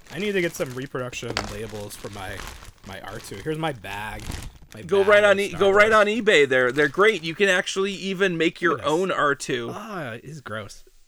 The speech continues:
Speaker 1: He's gross.
Speaker 2: Yeah, let me see.
Speaker 1: Ugh. I don't know where I got, I got,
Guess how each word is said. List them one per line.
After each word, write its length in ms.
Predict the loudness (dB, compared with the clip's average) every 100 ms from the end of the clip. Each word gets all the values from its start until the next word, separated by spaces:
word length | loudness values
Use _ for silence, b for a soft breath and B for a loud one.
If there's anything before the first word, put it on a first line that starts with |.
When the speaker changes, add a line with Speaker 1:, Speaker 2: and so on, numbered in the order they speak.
| -6
Speaker 1:
He's 220 | -6 -6
gross. 560 | -8 -8 -8 -10 -14 _ _ _ -10
Speaker 2:
Yeah, 220 | -6 -6
let 80 | -8
me 80 |
see. 160 | -8 -8
Speaker 1:
Ugh. 300 | -8 -8 -12 b b b b b -18
I 80 | -14
don't 120 | -6
know 60 | -4
where 180 | -2 -2
I 80 | -2
got, 380 | -2 -4 -4 -8 _ _ _ -20 -14
I 80 | -12
got, 220 | -12 -16